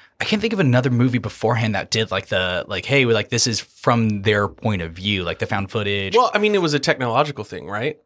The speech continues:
Speaker 2: I mean, at that time, I mean, 'cause this was, when did it come out? Was this
Speaker 1: Nineteen ninety-nine.
Speaker 2: Yeah, so late nineties, you know, you didn't have a lot of, I mean, like, in the eighties, seventies, you're not gonna have, like,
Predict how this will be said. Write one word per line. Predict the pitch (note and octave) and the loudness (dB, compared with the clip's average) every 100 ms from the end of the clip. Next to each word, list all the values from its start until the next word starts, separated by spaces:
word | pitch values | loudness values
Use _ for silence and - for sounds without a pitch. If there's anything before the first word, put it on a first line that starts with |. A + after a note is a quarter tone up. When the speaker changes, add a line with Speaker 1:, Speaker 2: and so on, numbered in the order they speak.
| _ | _
Speaker 2:
I | C3+ | 0
mean, | C#3+ C3+ B2+ C3 | 2 2 0 0
at | C3+ C3 | 0 2
that | C3+ - | 0 0
time, | - G#3+ C3+ A#2 A#2+ C3+ - | 2 4 4 2 -2 -8 -4
I | C#3 | -2
mean, | C#3 | -2
'cause | C3 C#3+ | -2 -4
this | D3+ A3 | -2 -2
was, | E3 C3 | -2 -2
when | G3+ | -2
did | A3 | -2
it | C#3+ | -2
come | C#3+ | 0
out? | E3+ C4 - | 0 -2 -4
Was | A#2+ A#2+ | -2 0
this | E3 | 0
Speaker 1:
Nineteen | C#3+ C#3+ | 2 2
ninety-nine. | B2 A#2 G2+ F#2+ A2 D#2 D#2+ | 2 0 -2 -2 -2 -4 -6
Speaker 2:
Yeah, | F#2+ E3+ | 2 2
so | A#2+ D#3+ | 4 2
late | D3 D#3+ | 4 2
nineties, | C#3 C3+ D#3+ D3 B2+ A#2+ - - | 2 2 2 2 0 0 -6 -8
you | B2 C3+ D3 | -12 0 2
know, | B2+ A#2 A2+ E2 E2 _ | 4 4 4 0 -14 _
you | G2 C#3+ C3+ | -8 -4 0
didn't | C#3+ C3 | 2 2
have | A#2 B2+ A#2+ | 2 2 2
a | |
lot | A#2 A2+ A2+ | 0 2 2
of, | A2 | 2
I | |
mean, | C#3+ B2 | 2 0
like, | G#2+ | -2
in | |
the | G#2+ A2+ | -4 -4
eighties, | A2+ A2+ - | -2 -2 0
seventies, | A#2 G#2+ G#2+ G#2+ G2 | 0 -2 -4 -6 -6
you're | A#2+ | -4
not | A2 A2 | -4 -4
gonna | A2 | -4
have, | A2 G#2+ G#2 | -2 -2 0
like, | A2 G2+ | -2 -4